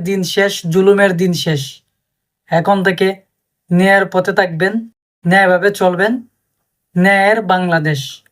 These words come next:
আমাদের এই বাংলাদেশে আর কোনো বৈষম্য থাকবে না, আর কোনো অন্যায়, নিপীড়ন, জুলুম থাকবে না ইনশাল্লাহ।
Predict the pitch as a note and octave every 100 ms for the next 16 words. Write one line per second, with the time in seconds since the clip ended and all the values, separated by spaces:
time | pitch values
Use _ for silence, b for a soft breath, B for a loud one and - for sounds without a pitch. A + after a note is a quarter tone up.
0 | _ _ D#3+ E3+ F3 F#3+ F#3 F#3 G3+ F#3+
1 | E3+ G3+ F#3+ G3 G3+ A3 C#4+ - _ _
2 | _ _ - - E3 F#3 F3 G3+ F#3+ F#3
3 | G3 E3+ F#3+ G#3+ C4 b b b _ _
4 | - D#3+ F3+ F3+ G3+ G3+ F#3 F3+ F3+ F#3+
5 | G3+ G#3 - _ - F3+ F#3+ G#3 F#3 F3+
6 | D#3 D#3 D#3 G3 G3+ F#3+ D#3 C3+ _ _
7 | _ _ _ _ F3+ D#3+ E3+ D#3+ F3 E3+
8 | F3+ D#3 D3+